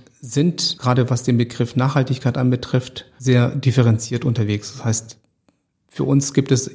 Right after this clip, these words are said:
ethisch, ökologisch und soziale Unternehmen.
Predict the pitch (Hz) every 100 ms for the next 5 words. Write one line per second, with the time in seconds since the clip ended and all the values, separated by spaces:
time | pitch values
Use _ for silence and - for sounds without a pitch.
0 | - 160 165 156 - - - 139 117 127
1 | 135 - 135 123 113 127 131 160 185 156
2 | 151 151 151